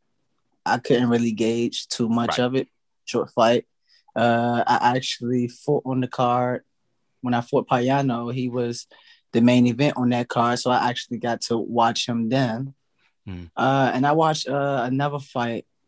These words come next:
Speaker 1: I forget the guy he, he fought, but I just recently, uh, watched that probably about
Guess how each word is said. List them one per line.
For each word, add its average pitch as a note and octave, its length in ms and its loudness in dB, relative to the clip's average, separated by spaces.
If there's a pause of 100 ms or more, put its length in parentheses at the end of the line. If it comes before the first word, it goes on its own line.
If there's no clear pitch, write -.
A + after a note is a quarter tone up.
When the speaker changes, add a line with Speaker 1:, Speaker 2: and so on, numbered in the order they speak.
Speaker 1:
I C#3 80 -12
forget C3+ 360 -4
the B2+ 80 -6
guy A#2+ 280 -2
he, B2 320 -12 (240)
he A#2+ 240 -2
fought, - 440 -2
but A2+ 140 -2
I B2 100 4
just B2 240 0 (120)
recently, B2+ 640 2
uh, B2 260 -2
watched A#2+ 440 0
that D3+ 240 4
probably B2 200 0
about D3 300 0